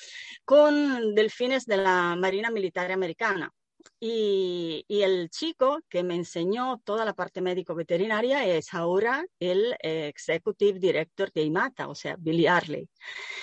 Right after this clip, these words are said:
Y, y desde ahí me se, me se abrió un mundo y prácticamente, eh, seguí con la parte, con el entrenamiento médico y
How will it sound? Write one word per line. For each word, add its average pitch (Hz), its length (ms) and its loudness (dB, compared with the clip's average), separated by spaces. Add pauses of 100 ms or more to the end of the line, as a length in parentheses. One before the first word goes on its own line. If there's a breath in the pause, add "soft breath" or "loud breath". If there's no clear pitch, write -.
(340 loud breath)
Y, 254 560 8
y 269 120 8
desde 254 280 8
ahí 247 200 8
me 247 100 2
se, 190 280 6
me 190 120 4
se 185 100 -4
abrió 180 360 4
un 180 380 -2
mundo 214 380 4
y 160 60 2
prácticamente, 180 1500 2 (420)
eh, 139 840 -4 (440)
seguí 214 480 6
con 175 360 4
la 165 100 2
parte, 170 800 -2
con 165 100 -2
el 165 60 0
entrenamiento 160 580 -4
médico 196 880 0
y 160 380 -4